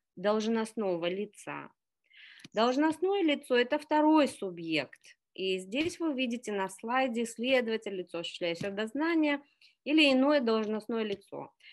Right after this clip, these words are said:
Так вот, следователь-дознаватель — это тоже должностные лица. И было бы, в принципе, неплохо, если бы следователь-дознаватель были бы вынесены, а, это специальные субъекты, мы знаем, да, у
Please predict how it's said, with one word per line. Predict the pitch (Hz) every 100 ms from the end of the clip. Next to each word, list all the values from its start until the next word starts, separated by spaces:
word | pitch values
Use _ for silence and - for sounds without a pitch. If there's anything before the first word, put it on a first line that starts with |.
| - -
Так | 226 247
вот, | 277 269
следователь-дознаватель — | - - 254 285 254 247 240 220 240 254 269 311 294 254
это | 247 247
тоже | - 294 285
должностные | 226 208 196 202 196 - 208 202
лица. | 180 135 - 147
И | 156
было | 185 269 285
бы, | 233 226
в | -
принципе, | 247 277 311 294 226 -
неплохо, | 208 226 247 302 330 285
если | 240 233 226 233
бы | 214 202
следователь-дознаватель | 185 233 226 202 196 196 196 196 214 226 311 320 277 233 - _ -
были | 294
бы | 294 233
вынесены, | 220 269 269 233 - 202 175 151 - _ _ _ _
а, | - 175 175 -
это | - 196
специальные | - 240 285 277 220 175 156
субъекты, | 180 175 170 165 156 170
мы | 170
знаем, | 165 160 170
да, | 277
у | 277